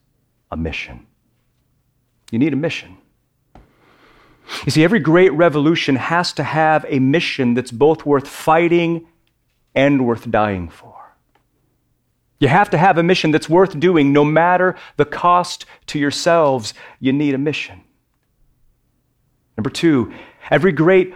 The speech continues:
revolution needs a vision. You need a vision. You see, every successful revolution has to have a glorious vision of the future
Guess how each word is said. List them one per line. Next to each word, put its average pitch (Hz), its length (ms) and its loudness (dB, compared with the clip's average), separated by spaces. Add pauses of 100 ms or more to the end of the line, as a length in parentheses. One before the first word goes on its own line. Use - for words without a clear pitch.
(100)
revolution 151 800 0 (120)
needs 151 800 -2 (400)
a 113 60 -2
vision. 98 480 -6 (1200)
You 131 120 0
need 208 160 0
a 196 40 0
vision. 175 380 -2 (140)
You - 60 -12
see, 196 200 -2 (100)
every 208 320 2
successful 196 720 0
revolution 175 600 0 (200)
has 190 360 -2
to 190 100 -2
have 165 380 2
a 156 100 -2
glorious 202 680 4
vision 196 580 0
of 160 280 -2
the 160 60 0
future 143 720 -4